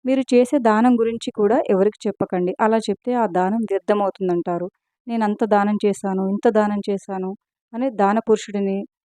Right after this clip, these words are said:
అనే దండోర వేసుకున్నట్లయితే అది మీ లోపల మీకు తెలియకుండానే ఒక అహంకార భావాన్ని అది నిర్మిస్తుంది. ఆ దానాన్ని ఎప్పుడు కూడా గుప్త రూపంలో చేయడం చాలా మంచి ఫలితాలను ఇస్తుంది.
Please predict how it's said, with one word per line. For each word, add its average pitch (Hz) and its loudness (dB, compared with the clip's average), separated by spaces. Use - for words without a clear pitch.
అనే 220 -4
దండోర 208 4
వేసుకున్నట్లయితే 202 0
అది 202 2
మీ 202 4
లోపల 208 4
మీకు 233 0
తెలియకుండానే 208 2
ఒక 208 -2
అహంకార 226 0
భావాన్ని 196 2
అది 208 -2
నిర్మిస్తుంది. 185 0
ఆ 220 2
దానాన్ని 240 6
ఎప్పుడు 247 2
కూడా 226 4
గుప్త 214 -2
రూపంలో 214 0
చేయడం 202 2
చాలా 196 0
మంచి 196 -4
ఫలితాలను 185 -4
ఇస్తుంది. 175 -8